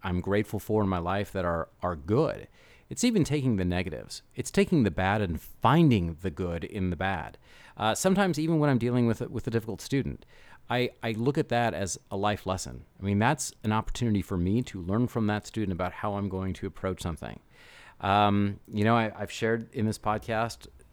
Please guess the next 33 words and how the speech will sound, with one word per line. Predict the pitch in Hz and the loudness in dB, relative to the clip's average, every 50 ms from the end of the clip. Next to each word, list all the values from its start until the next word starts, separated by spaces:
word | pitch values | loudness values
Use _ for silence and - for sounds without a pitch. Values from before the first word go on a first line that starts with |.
| - - - | -20 -14 -6
my | 120 117 107 92 | -2 0 0 2
family. | 107 110 120 131 107 - - - - - - - - - - - _ - | 2 2 2 2 0 -4 -10 -16 -20 -20 -20 -20 -20 -20 -20 -20 _ -6
Right | - 98 113 117 | 2 4 4 6
now, | 113 110 110 113 | 6 4 4 2
my | 113 107 | 2 -2
parents | - - 113 110 113 98 - | -2 -2 -2 -2 -2 -2 -2
are | 107 | -2
in | 101 92 | -2 -2
California. | - 107 110 104 95 - 113 127 131 104 | 0 -2 -2 -2 -2 -2 -2 0 0 0
Believe | 80 107 123 123 | 0 0 -2 0
it | 95 | 0
or | 95 | 0
not, | 101 117 120 107 - - _ - _ - | 0 0 0 -2 -4 -6 _ -20 _ -10
they | - 92 | -6 -4
actually | 113 135 - 147 117 | -4 -2 -2 -2 0
both | 98 113 110 | 0 0 0
have | 107 101 - | 0 -4 -4
cancer. | - 92 95 98 - - - - - _ _ _ _ _ - - _ _ | -4 -6 -6 -6 -6 -10 -14 -16 -20 _ _ _ _ _ -20 -20 _ _
And | 113 113 113 110 110 120 | 2 4 4 4 4 4
we're | 151 180 180 | 4 4 4
optimistic, | 147 131 - 139 110 95 90 - - 117 139 135 | 4 4 2 -2 -4 -4 -4 -4 -6 -8 -8 -8
and | 117 113 101 101 110 | -8 -4 -2 -2 0
we're | 117 117 117 120 | 2 2 2 2
looking | 117 113 107 104 - 123 113 | 0 0 -2 -2 -2 -2 -4
that | 107 98 90 | -4 -4 -4
they're | 101 98 92 | -6 -8 -6
going | 95 101 101 101 101 101 98 | -6 -4 -4 -2 -2 -2 -2
to | - 107 101 95 95 95 95 | -2 -4 -2 -2 -2 -4 -6
find | 90 - 113 107 104 104 | -4 -4 -2 -2 -2 -2
their | 101 | -2
way | 90 87 82 | -4 -6 -6
through | - - 175 185 143 | 0 0 2 2 2
this. | 90 82 87 - - | 0 -2 -4 -6 -10